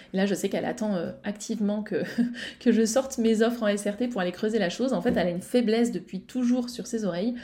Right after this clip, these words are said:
Euh, elle est, euh, elle a aussi une audition qui est très, euh,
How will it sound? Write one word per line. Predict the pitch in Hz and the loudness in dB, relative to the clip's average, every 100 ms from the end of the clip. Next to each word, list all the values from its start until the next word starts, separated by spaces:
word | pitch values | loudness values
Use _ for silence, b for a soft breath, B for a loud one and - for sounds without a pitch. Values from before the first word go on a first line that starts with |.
| B B - | B B -4
Euh, | 180 170 - | -2 2 2
elle | 180 | 2
est, | 185 180 | 2 2
euh, | - - - - - - | 0 -4 -6 -10 -16 -12
elle | 190 175 | -6 -2
a | |
aussi | 175 - | -2 -2
une | 208 | 0
audition | 170 170 - 196 | 0 -2 -4 -6
qui | 175 | -6
est | |
très, | - 190 | -6 -4
euh, | 185 | -4